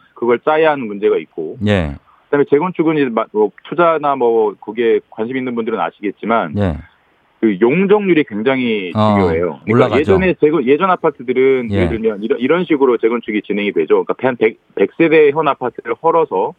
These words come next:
Speaker 2: 예.
Speaker 1: 이백 세대의 새 아파트를 지으면
Speaker 2: 네.
Speaker 1: 기존의 백 세대는 이제 헌 아파트가 새 아파트로 바뀌는 거고
Speaker 2: 그렇죠.
Speaker 1: 남는 백 세대를 일반 분양을 해서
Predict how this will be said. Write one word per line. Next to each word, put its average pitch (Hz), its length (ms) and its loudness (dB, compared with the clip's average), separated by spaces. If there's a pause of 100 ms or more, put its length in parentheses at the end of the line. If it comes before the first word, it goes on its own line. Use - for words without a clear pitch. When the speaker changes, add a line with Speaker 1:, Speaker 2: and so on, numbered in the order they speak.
Speaker 2:
예. 90 320 0 (320)
Speaker 1:
이백 156 440 0
세대의 135 520 4
새 196 100 -2
아파트를 139 500 -2
지으면 95 680 -8
Speaker 2:
네. 98 340 0
Speaker 1:
기존의 165 360 2
백 127 180 0
세대는 135 360 2
이제 113 100 0
헌 165 180 0
아파트가 135 400 -2
새 156 80 0
아파트로 127 360 -2
바뀌는 92 420 -8
거고 80 380 -2
Speaker 2:
그렇죠. 98 560 -4
Speaker 1:
남는 151 360 0
백 - 160 -2
세대를 123 420 2
일반 139 400 0
분양을 120 460 -2
해서 120 380 -2